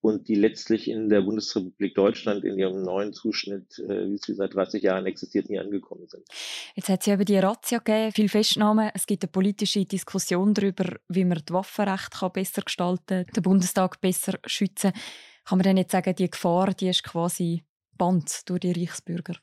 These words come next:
Speaker 1: Na, durch die Reichsbürger, die Gefahr ist sicherlich noch nicht gebannt. Ich glaube, dadurch, dass diese Gruppe so divers ist und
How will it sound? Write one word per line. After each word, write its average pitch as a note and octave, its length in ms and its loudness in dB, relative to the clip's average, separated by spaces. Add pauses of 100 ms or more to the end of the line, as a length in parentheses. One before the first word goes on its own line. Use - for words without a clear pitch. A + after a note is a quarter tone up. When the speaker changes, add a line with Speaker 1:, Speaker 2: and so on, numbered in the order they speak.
(340)
Speaker 1:
Na, A#2 220 -4
durch A#2+ 240 0
die B2 140 2
Reichsbürger, A#2+ 640 2
die A2+ 100 -2
Gefahr A2 380 -2
ist A2 100 -10
sicherlich A2 380 -6
noch G#2+ 160 -8
nicht B2 200 -4
gebannt. A#2+ 480 0
Ich - 220 -8
glaube, G#2+ 300 2
dadurch, G#2+ 320 2
dass A2 140 -2
diese G#2+ 260 0
Gruppe A#2+ 320 2
so G#2+ 160 4
divers G2 640 2
ist - 240 -2
und G#2+ 180 -2